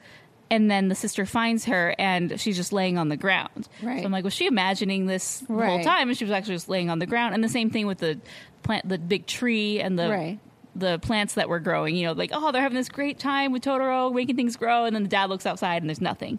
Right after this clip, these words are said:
Speaker 2: Right.
Speaker 1: So I'm thinking, like, "What's happening here?" You know, and this,
Speaker 2: Mm-hmm.
Speaker 1: so that's one of the things I was kind of confused. Like, is this real? Is this a fantasy? Is this real and something that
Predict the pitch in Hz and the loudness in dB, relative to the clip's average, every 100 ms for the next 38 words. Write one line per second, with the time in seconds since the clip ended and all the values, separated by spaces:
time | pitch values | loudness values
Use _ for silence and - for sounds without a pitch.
0 | - 202 185 147 - - 196 214 190 180 | -8 -4 -2 -2 -2 0 2 2 2 0
1 | 156 - - - - - - - 214 339 | -2 -6 -20 -20 -20 -20 -20 -6 0 0
2 | - 247 - 175 160 180 170 143 156 208 | 2 -2 0 0 2 2 2 0 0 4
3 | 220 214 233 262 - 240 247 285 - 403 | 4 4 4 2 0 0 2 2 2 2
4 | 254 233 208 196 - 269 240 233 190 226 | 4 4 2 0 0 2 2 0 0 0
5 | 190 180 - - - - - 185 - 320 | -2 -4 -12 -20 -20 -18 -12 -10 -4 -4
6 | 349 - 208 214 220 220 220 - 202 202 | -4 -6 -4 -2 0 0 -2 -4 -4 -4
7 | 208 - 202 202 196 208 190 180 202 214 | -6 -4 -2 -2 -4 -4 -2 -2 -2 -4
8 | - 202 233 226 208 208 214 202 208 196 | -4 -2 2 2 0 0 -2 0 0 -2